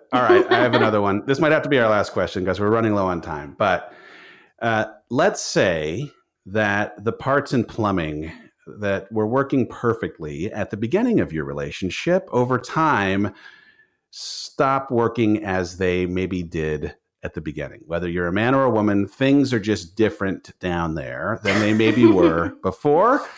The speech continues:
Speaker 1: Um, you know, like, they're, interestingly, certainly, like, on the man side of things, there's, like, a lot of pride and masculinity around the virile nature of, uh, you know, being able to get a fantastic erection at the,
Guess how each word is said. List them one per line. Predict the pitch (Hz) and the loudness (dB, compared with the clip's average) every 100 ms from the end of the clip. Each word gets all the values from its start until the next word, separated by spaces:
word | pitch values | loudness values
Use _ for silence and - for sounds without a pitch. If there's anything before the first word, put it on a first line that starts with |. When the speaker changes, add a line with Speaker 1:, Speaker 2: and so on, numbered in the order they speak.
| - - - _ _ | -20 -20 -20 _ _
Speaker 1:
Um, | 135 143 139 - - | 0 2 0 -2 0
you | 170 | 4
know, | |
like, | 170 - 131 | 4 2 2
they're, | 147 151 151 147 - - | 4 6 4 2 -2 0
interestingly, | 156 165 180 - 151 127 117 | 2 4 0 2 2 4 2
certainly, | - 160 147 127 | 2 0 2 2
like, | 113 - 113 | 2 0 0
on | 107 | 0
the | 101 | 2
man | 95 107 | 2 0
side | 117 135 | 2 2
of | 139 | 2
things, | 170 233 151 | 2 0 0
there's, | 95 87 | -4 -2
like, | 95 87 - _ - _ 101 | 0 -2 -4 _ -20 _ -2
a | |
lot | 98 95 | 0 0
of | - - | -2 -14
pride | - 87 95 104 | -4 0 2 2
and | 98 95 | 2 0
masculinity | 95 - - 90 92 98 101 95 | 0 -4 -4 -2 0 0 2 2
around | 90 87 87 90 87 85 | 2 2 0 0 -2 -4
the | 87 | -4
virile | 80 80 95 104 104 90 90 87 | -6 -10 -2 2 4 2 2 0
nature | 92 95 - 95 90 | 0 -2 -4 -2 0
of, | 85 82 85 | 0 -2 -10
uh, | 101 87 85 | -4 -2 -2
you | 107 | -4
know, | 85 82 - | -4 -6 -10
being | 98 | -8
able | 95 90 | -4 -4
to | |
get | 87 87 | -4 -2
a | 82 - _ _ _ | -4 -6 _ _ _
fantastic | 90 85 95 87 - 85 | -8 -6 -4 -6 -8 -6
erection | 80 82 - 95 95 - 95 | -6 -4 -6 -6 -6 -8 -12
at | 101 95 - | -8 -8 -4
the, | 92 | -2